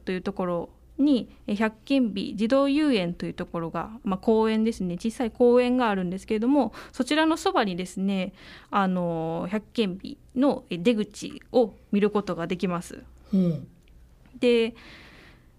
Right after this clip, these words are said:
Speaker 1: えっと、パッと見ると、えっと、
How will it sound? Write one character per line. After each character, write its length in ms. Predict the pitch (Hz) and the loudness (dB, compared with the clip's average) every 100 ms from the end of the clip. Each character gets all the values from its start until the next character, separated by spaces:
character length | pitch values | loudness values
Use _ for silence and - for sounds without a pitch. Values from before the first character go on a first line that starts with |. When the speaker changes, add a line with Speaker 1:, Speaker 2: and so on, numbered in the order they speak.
| _ - | _ -4
Speaker 1:
え 140 | 202 | -2
っ 40 | 196 | -2
と、 400 | - 185 180 - | -4 -4 -4 0
パ 120 | 339 | 0
ッ 60 | 349 | 2
と 160 | 226 | -2
見 160 | 202 208 | 2 2
る 100 | 196 | 0
と、 420 | 196 311 240 185 - | -4 0 0 0 -6
え 80 | |
っ 60 | 180 - | -10 -8
と、 580 | 180 175 180 175 - | -8 -6 -8 -10 -12